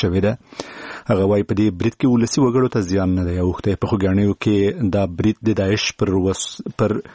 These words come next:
سنګرونو په داسې حال کې کېږي چې تېره ورځ په جلال آباد کې د یوې چاودنې په نتیجه کې د وژل شوو کسانو شمیر دولسو ته رسېدلی.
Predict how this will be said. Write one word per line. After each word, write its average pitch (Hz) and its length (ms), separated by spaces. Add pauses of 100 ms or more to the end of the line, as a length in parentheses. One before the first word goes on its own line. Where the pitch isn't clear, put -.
(340)
سنګرونو 104 440
په 104 160
داسې 107 200
حال 107 120
کې 104 200
کېږي 107 320
چې 117 140
تېره 104 200
ورځ 104 180
په 110 120
جلال 92 360
آباد 113 260
کې 123 80 (460)
د 107 80
یوې 98 480 (140)
چاودنې 113 420
په 117 80
نتیجه 107 220
کې 113 160
د 101 80
وژل 90 240
شوو 127 240
کسانو 98 320 (320)
شمیر 98 280 (220)
دولسو 117 320
ته 95 160
رسېدلی. 90 400